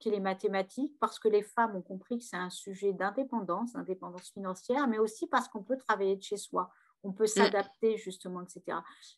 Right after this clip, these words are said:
Speaker 1: Et il faut prendre ça en compte dans les métiers du numérique. Peut-être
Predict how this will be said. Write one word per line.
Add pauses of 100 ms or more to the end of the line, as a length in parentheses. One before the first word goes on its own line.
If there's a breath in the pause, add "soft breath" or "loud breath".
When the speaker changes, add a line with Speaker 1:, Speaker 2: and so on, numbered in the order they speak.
Speaker 1:
Et
il
faut
prendre
ça (140)
en
compte
dans
les
métiers
du
numérique. (540)
Peut-être